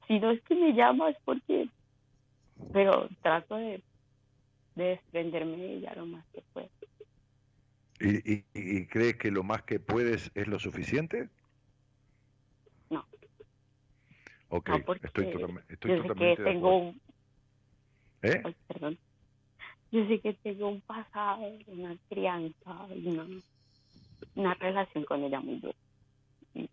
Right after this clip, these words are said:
Speaker 1: con
Speaker 2: Se escucha, se escucha muy, muy, muy, muy, muy entrecortado, muy bajito.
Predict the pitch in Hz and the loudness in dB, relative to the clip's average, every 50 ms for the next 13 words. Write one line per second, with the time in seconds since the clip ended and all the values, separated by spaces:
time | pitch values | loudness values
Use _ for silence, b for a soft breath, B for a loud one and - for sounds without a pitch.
0 | _ - 156 139 147 151 - _ _ _ _ _ _ _ _ _ _ _ _ _ | _ -6 -6 -6 -6 -8 -12 _ _ _ _ _ _ _ _ _ _ _ _ _
1 | _ _ _ _ _ _ _ _ _ _ _ _ _ _ _ _ _ _ _ _ | _ _ _ _ _ _ _ _ _ _ _ _ _ _ _ _ _ _ _ _
2 | _ _ _ _ _ _ _ _ _ _ _ - - - - _ _ _ B B | _ _ _ _ _ _ _ _ _ _ _ -20 -20 -20 -20 _ _ _ B B
3 | B B B - - 113 - - 120 - - 120 117 - - - - 101 - - | B B B -10 -10 -8 -8 -10 -8 -8 -8 -8 -10 -12 -16 -16 -16 -14 -14 -14
4 | 110 - 117 107 107 107 110 - 104 107 110 110 107 101 95 - - - 98 104 | -12 -10 -8 -6 -6 -6 -8 -8 -8 -8 -6 -6 -6 -8 -10 -14 -14 -10 -6 -4
5 | 104 104 101 95 - - 92 98 101 101 92 87 - - - - - _ _ - | -4 -4 -4 -4 -4 -4 -2 0 0 0 0 -2 -4 -8 -14 -20 -20 _ _ -20
6 | - _ _ - - 104 107 101 92 95 90 - - 82 78 - 107 95 95 87 | -20 _ _ -6 -2 0 0 0 0 0 0 2 2 2 2 4 4 4 4 4
7 | 92 98 95 90 87 - - - 90 - - | 2 2 2 0 0 -2 -2 -6 -6 -6 -6